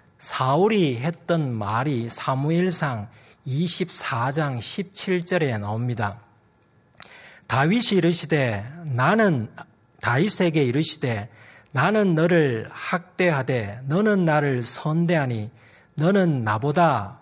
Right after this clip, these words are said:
의롭도다." 다윗이 사울을 선대함은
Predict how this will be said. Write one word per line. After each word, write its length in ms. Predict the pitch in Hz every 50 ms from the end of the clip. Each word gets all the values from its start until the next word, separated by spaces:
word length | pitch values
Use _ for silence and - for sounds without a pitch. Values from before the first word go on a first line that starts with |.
| _ -
의롭도다." 800 | 165 147 151 170 196 202 190 - - 147 120 117 107 95 101 - - _ _ _ _ _ _ _ _ _ _ - - - - - - - - _ _ -
다윗이 800 | - 123 123 139 160 220 247 220 - - 226 202 180 165 143 127
사울을 1040 | 123 - - - - - 127 123 143 160 202 226 214 226 196 170 143 127 117 117 113
선대함은 1200 | 117 - - - 143 151 165 175 175 165 180 165 147 135 127 120 131 127 113 98 104 - - -